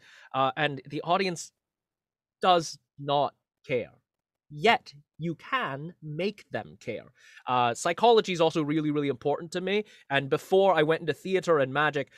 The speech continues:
I was planning on majoring in psychology. Uh, and I think that psychology is so interesting and so applicable.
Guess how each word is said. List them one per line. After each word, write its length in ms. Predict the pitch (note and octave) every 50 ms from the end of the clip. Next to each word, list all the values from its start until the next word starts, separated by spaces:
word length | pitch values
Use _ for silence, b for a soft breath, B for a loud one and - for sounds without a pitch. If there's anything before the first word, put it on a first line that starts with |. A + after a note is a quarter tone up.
| B B -
I 140 | C#3+ D#3+
was 120 | F3 E3+ E3
planning 380 | - E3+ D#3+ D#3 D3 C#3+ D3 C#3 -
on 520 | D3 C3+ C3 B2+ B2 B2 B2 C3 C3+ C3+
majoring 480 | C3+ C3+ C#3 C#3+ C#3 C#3 C#3+ C#3+ C3+ C3
in 100 | B2+ A#2+
psychology. 720 | - C3 B2 A#2+ - A#2+ A#2+ B2+ C#3 C#3+ E3 F#3+ G#3 G#3 b b b b b _
Uh, 220 | C#3+ C#3+ C3+ B2+ C3 -
and 240 | D#3 D3 C#3 C#3 C3+ -
I 100 | C#3+ C#3+
think 180 | D3 - F3+ E3
that 120 | F#3+ -
psychology 680 | - - E3 D#3+ - - D#3+ E3 F3+ F#3+ F#3 F3+ F#3+ D#3+
is 100 | C#3+ -
so 340 | - - - F#3 F#3+ G3 -
interesting 640 | D#3+ D#3 D3 C3 - D3 C3 - - C3+ B2+ B2+ B2+ -
and 140 | C#3 C3 B2
so 480 | - - - G#3+ A3 G#3 G#3 G#3 G3 b b b b b
applicable. 680 | D3 - - - - G3 - - B2+ - G#2+ - - -